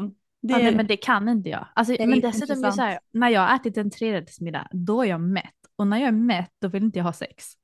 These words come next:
Speaker 1: <laughs>
Speaker 2: Du?
Speaker 1: Ja. Vad så om jag vill? Nej, alltså generellt, nej, alltså jag tycker det är bara jobbigt allmänt att så här, äta på dejter också.
Speaker 2: Alltså att äta tillsammans, eller vad menar du?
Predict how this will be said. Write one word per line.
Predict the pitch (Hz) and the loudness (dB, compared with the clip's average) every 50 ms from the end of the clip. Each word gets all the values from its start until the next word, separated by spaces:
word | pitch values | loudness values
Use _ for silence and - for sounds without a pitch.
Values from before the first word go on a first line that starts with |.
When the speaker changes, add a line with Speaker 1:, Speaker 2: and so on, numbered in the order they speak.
| _ - | _ 4
Speaker 1:
<laughs> | 254 285 269 226 - 226 - - 220 - - 233 - - 269 - _ _ _ _ - - - - - 587 508 480 | 6 6 6 4 2 -2 -4 -4 -4 -4 -4 -4 -4 -8 -16 -18 _ _ _ _ -10 -6 -2 0 2 2 0 0
Speaker 2:
Du? | - 466 - - - - 233 240 _ _ _ _ _ | -2 -2 -2 -2 -4 -6 -8 -10 _ _ _ _ _
Speaker 1:
Ja. | - 320 - - 269 240 - - - - _ _ _ _ _ | -6 -4 -4 -4 -6 -6 -8 -8 -10 -14 _ _ _ _ _
Vad | - 277 294 277 | 0 2 4 6
så | 311 269 | 6 6
om | 254 240 | 6 8
jag | 269 359 392 320 | 6 6 6 4
vill? | 240 - 214 247 | 2 2 4 6
Nej, | 254 262 254 247 240 233 | 6 6 6 6 6 6
alltså | 233 233 - 240 226 226 - | 4 4 2 -2 -2 -2 -2
generellt, | 247 220 214 214 214 247 262 262 247 240 226 - - | -2 -2 -2 -2 -2 0 0 0 -2 -4 -8 -10 -4
nej, | - 233 233 240 269 370 330 240 | 0 2 2 2 2 2 2 0
alltså | 247 - 233 | 0 0 -2
jag | 214 202 208 | -2 -2 -2
tycker | - 247 320 | -4 -4 -4
det | 294 | 0
är | 220 | 0
bara | 208 196 | 0 0
jobbigt | 196 190 185 170 165 170 175 - | 0 0 -2 -2 -4 -4 -4 -2
allmänt | - - - 175 165 165 208 262 269 233 220 - | -2 -2 -2 -2 -2 -2 0 0 0 0 -2 -4
att | 175 180 | -8 -8
så | - 170 | -6 -6
här, | 156 151 - 208 208 180 | -6 -2 0 0 0 0
äta | 165 - - 226 226 | 0 -2 -4 -4 -2
på | - 247 | 0 0
dejter | 220 202 180 175 - - 180 | 0 0 -2 -2 -4 -4 -4
också. | 165 175 - - - - - - 196 - _ _ _ _ _ _ _ _ _ _ _ _ _ _ _ _ _ _ _ _ - - _ _ _ _ _ _ _ _ _ _ _ _ _ | -4 -4 -6 -8 -8 -6 -6 -6 -8 -12 _ _ _ _ _ _ _ _ _ _ _ _ _ _ _ _ _ _ _ _ -20 -20 _ _ _ _ _ _ _ _ _ _ _ _ _
Speaker 2:
Alltså | - 220 220 214 - 233 | 0 0 0 0 0 0
att | 220 220 - - 202 - | 0 0 0 0 -2 -4
äta | - 214 214 208 202 - - 196 196 190 190 190 196 - | -2 -4 -2 -2 -4 -4 -2 0 0 2 2 0 -2 -4
tillsammans, | - 214 208 - - 415 320 214 185 175 175 180 196 - | -4 -6 -4 0 0 0 0 0 -2 -2 -4 -6 -8 -8
eller | 180 180 185 185 | -8 -6 -6 -6
vad | 180 185 190 | -6 -6 -6
menar | 190 185 170 160 - | -6 -6 -6 -8 -10
du? | - 196 | -12 -14